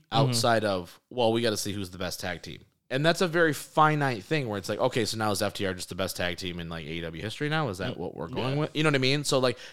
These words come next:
Speaker 2: there wasn't a lot, a personal feud really until, like, that last Dynamite where they had the sit down.
Speaker 1: Mm-hmm.
Speaker 2: So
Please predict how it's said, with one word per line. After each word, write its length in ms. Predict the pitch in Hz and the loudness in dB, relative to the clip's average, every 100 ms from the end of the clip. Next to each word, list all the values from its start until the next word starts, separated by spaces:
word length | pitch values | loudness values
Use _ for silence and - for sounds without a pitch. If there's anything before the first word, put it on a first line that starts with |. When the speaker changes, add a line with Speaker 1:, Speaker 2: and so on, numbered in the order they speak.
| - | 0
Speaker 2:
there 80 | 147 | 4
wasn't 320 | 170 165 156 | 6 4 2
a 40 | |
lot, 320 | 147 120 107 - | 4 4 2 -2
a 80 | 117 | -2
personal 680 | - - 220 - - 135 | -4 0 2 2 0 -2
feud 400 | 107 - 110 90 | -6 -6 -6 -4
really 360 | 110 175 139 110 | 2 4 4 2
until, 320 | 117 120 143 | -2 2 2
like, 180 | 120 113 | 2 2
that 160 | 117 85 | 0 0
last 400 | 98 113 113 - | 2 2 2 0
Dynamite 480 | 113 113 113 104 82 | 0 2 0 -4 -4
where 100 | 95 | -4
they 120 | 92 | -2
had 200 | 98 92 | -4 -4
the 120 | 87 82 | -6 -8
sit 180 | 131 | -8
down. 300 | 127 78 50 - 139 | -8 -10 -12 -10 -2
Speaker 1:
Mm-hmm. 200 | 135 120 | 0 2
Speaker 2:
So 340 | 127 135 127 | 8 8 6